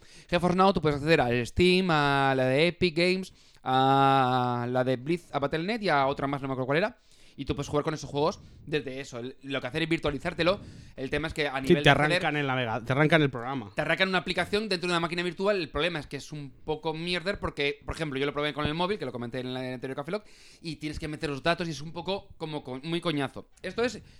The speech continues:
Speaker 1: plataforma independiente. Lanza mi juego aquí. Lo bueno, estos son, creo que la plataforma por debajo, creo que al final es un Unix o Linux o algo así. También que cualquier juego que funcione en, en esa plataforma va a funcionarte en Stadia. Problema, no tienes crossplay, que es la mayor pega. O sea,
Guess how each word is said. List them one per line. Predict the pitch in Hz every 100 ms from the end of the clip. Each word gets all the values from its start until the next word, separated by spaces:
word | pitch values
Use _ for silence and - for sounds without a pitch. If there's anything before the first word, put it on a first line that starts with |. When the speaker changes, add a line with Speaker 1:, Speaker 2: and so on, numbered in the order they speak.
| - - -
Speaker 1:
plataforma | 165 165 180 185
independiente. | 160 123 113 107 120
Lanza | 165 175
mi | 165
juego | 170 143
aquí. | - 110 -
Lo | 151
bueno, | 190 175 107 _
estos | 143 160
son, | 175 180 - _ -
creo | 160
que | 165
la | 156
plataforma | 147 127 147 156 170
por | 156
debajo, | 156 156 165
creo | 160
que | 143
al |
final | 135 139 147
es | 143
un | 135 120
Unix | 151 170 143
o | 113 117
Linux | 131 156 135
o |
algo | 120
así. | 160 139 - - - -
También | 156 160
que | 143 -
cualquier | 143 139 165
juego | - 185 156
que | 135
funcione | 127 131 143 143 147
en, | 147 147 147
en | 151
esa | 139
plataforma | 147 151 156 190
va | 165
a |
funcionarte | - - 143 135 131 127
en | 120
Stadia. | 131 113 90 - - - - - -
Problema, | 147 165 143
no | 117 139
tienes | 131 113
crossplay, | 110 - 87 101 - -
que |
es | 104
la | 98 92 87 82 82 - -
mayor | 110 104 87
pega. | 95 76 - - - -
O |
sea, | 120 120